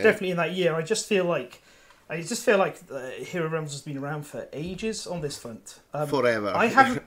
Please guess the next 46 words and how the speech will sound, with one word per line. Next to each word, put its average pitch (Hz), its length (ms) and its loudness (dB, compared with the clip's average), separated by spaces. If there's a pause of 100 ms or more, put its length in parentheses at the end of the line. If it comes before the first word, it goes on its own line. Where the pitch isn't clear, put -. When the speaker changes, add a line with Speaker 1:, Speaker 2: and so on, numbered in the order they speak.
Speaker 2:
<laughs> - 100 -20
Speaker 1:
yeah, 196 280 4 (160)
I 190 80 2
haven't 254 220 4
played 175 300 2
this, 175 420 -4
um, 165 320 -2
I 151 80 -4
think, 226 580 -6
'cause 185 160 -2
it's 131 120 -8
got - 200 -12
in-app 156 360 -8
purchases, 170 600 -6
and 160 140 -4
that - 300 -10
kind 131 180 -8
of 127 60 -8
shied 147 280 -4
me 151 60 -4
away 143 240 -6
from 156 240 -8
it. 170 220 -10 (440)
Um, 151 420 -6 (120)
but 147 220 -2
if 170 180 -10
they 170 140 -2
do 170 340 -8
the 156 640 -10
campaign 180 480 -6
version, 214 400 -2
I'll 147 220 -8
be 123 320 -8
on 110 140 -8
it, - 320 -16 (120)
'cause - 140 -20
it's, - 400 -14 (120)
like, 117 440 -14 (180)
I 147 60 -8
have 151 320 -4
the 120 60 -14
physical - 360 -12
card 123 300 -8
game, 123 240 -8
and 113 80 -8
I 113 60 -8